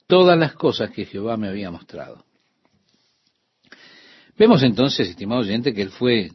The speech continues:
tomado por el Espíritu de Dios y pasó a través de estas experiencias tan interesantes.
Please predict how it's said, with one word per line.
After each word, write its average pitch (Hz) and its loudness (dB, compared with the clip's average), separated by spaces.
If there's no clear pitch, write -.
tomado 117 2
por 92 -6
el 90 -10
Espíritu 95 -6
de 92 -8
Dios 123 -4
y 190 0
pasó 135 2
a 131 2
través 113 -2
de 113 -2
estas - -8
experiencias 110 -10
tan 113 -10
interesantes. 87 -14